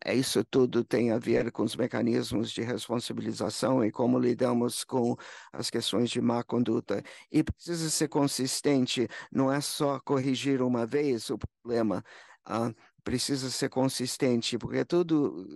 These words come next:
isso mina a questão de responsabilização. O se-, sexta observação, ah,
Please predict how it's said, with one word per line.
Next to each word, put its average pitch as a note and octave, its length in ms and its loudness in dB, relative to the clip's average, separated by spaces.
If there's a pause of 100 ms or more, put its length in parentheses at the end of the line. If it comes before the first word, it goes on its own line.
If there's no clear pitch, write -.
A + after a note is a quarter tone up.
isso D3 360 2
mina C#3 540 6 (180)
a A#2 320 -2 (200)
questão A#2 520 2
de A#2 140 0
responsabilização. A#2 1120 -2
O D3 140 0
se-, E3+ 260 -2
sexta G3 540 -2
observação, C3 960 0 (600)
ah, C#3 260 0